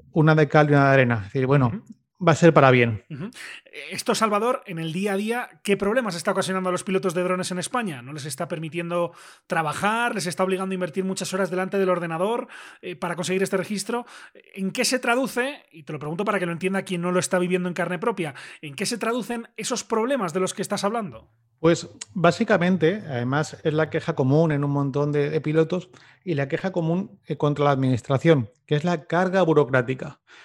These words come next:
Speaker 1: Hemos de, si a la carga burocrática le añadimos los problemas técnicos, pues claro, le estamos más tiempo de oficina que volando.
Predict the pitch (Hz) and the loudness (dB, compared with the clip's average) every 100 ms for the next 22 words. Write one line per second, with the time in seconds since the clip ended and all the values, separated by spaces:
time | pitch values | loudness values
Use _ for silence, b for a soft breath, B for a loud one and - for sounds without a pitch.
0 | B - 151 175 180 190 - - - 147 | B -2 2 2 0 -4 -6 -18 -2 0
1 | 147 170 175 185 180 175 190 165 139 120 | 2 2 2 4 4 6 4 4 2 0
2 | - _ - 143 123 139 180 143 127 - | -6 _ -6 -4 0 4 6 4 -2 -8
3 | 175 160 - - 147 143 170 170 - 185 | 2 2 2 0 4 6 4 2 2 4
4 | 165 156 240 - _ 143 - 151 175 165 | 4 2 -2 -6 _ -10 -4 0 0 0
5 | - _ _ _ _ _ 170 - 156 185 | -8 _ _ _ _ _ -8 0 2 4
6 | 196 180 202 180 147 123 113 b b b | 2 4 4 6 4 2 0 b b b
7 | _ 175 135 - 123 185 226 269 _ _ | _ -12 -10 -8 0 4 4 2 _ _
8 | _ _ _ - 147 147 147 127 120 | _ _ _ -2 4 4 4 2 -6